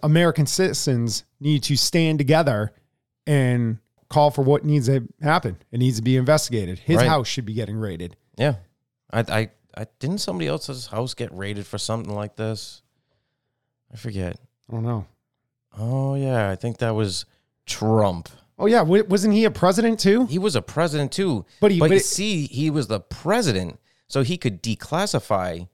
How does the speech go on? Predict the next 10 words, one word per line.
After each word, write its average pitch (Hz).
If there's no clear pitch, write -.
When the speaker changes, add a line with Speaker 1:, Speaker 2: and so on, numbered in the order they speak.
Speaker 2:
documents. 95
Speaker 1:
Yeah, 202
and, 135
and 123
the 123
V 151
P 196
can't 151
declassify 139
these, 123